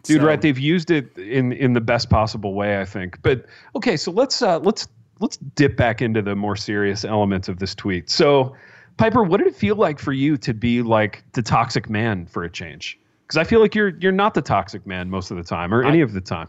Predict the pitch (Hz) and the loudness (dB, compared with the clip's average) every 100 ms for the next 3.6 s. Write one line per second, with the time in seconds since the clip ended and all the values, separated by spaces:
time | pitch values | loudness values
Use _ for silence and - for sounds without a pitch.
0 | - 127 160 139 165 151 120 143 139 110 | -6 -2 -2 0 0 2 2 0 -2 -4
1 | 110 110 113 104 98 104 101 104 98 101 | -2 -2 -6 -8 -6 -6 -6 -12 -10 -8
2 | 95 95 123 143 135 - _ - 190 175 | -6 -4 0 0 0 -4 _ -2 0 0
3 | - 147 - - 147 156 | -2 -4 -2 2 2 2